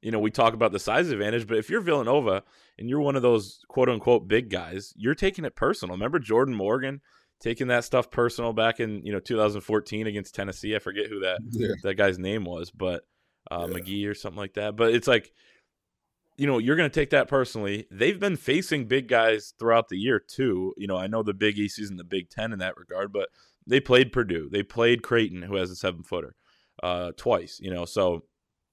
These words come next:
Speaker 1: it's not like this was some foreign thing. Um,
Speaker 2: Right.
Speaker 1: but give Michigan credit for what they did on the defensive end. And again, I wrote it last night, but it's like the, the things Michigan did well in this game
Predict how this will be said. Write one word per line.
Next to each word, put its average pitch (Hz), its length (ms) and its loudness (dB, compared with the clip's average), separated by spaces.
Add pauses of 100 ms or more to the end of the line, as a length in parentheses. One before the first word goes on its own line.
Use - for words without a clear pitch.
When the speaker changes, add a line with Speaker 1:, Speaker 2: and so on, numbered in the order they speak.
(220)
Speaker 1:
it's - 120 -6
not 135 120 4
like 110 140 6
this 117 160 0
was 107 140 -6
some 104 160 -2
foreign 95 420 2
thing. 92 380 -4 (500)
Um, 87 380 -6
Speaker 2:
Right. 73 180 -10 (180)
Speaker 1:
but 113 160 0
give 175 200 6
Michigan 180 300 2
credit 110 260 4
for 104 80 0
what 104 140 4
they 104 100 2
did 101 120 2
on 95 120 2
the 90 80 -6
defensive 92 420 -8
end. 92 140 -4
And 98 100 -6
again, 98 360 -4 (140)
I 95 100 -4
wrote 104 200 2
it 101 80 2
last 98 280 -4
night, 101 180 -6
but 98 100 -8
it's 95 140 -8
like 92 140 -6 (520)
the, 104 380 4
the 101 100 -8
things 135 420 0
Michigan 123 480 -2
did 117 200 2
well 107 340 4
in 101 160 -4
this 95 200 -4
game 87 440 -8